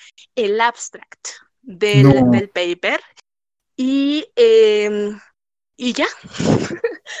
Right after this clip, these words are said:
Speaker 1: O sea, y ya, de verdad, no hay una, eh, pequeñita introducción,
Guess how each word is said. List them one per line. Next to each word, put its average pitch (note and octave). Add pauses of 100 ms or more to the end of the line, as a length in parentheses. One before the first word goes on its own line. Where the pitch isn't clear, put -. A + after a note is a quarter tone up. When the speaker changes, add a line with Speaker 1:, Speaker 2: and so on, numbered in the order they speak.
Speaker 1:
O C4
sea, C#4
y A#3
ya, C4
de A3
verdad, A3
no A#3
hay B3 (360)
una, A#3 (360)
eh, F#3+ (260)
pequeñita A3+
introducción, A3+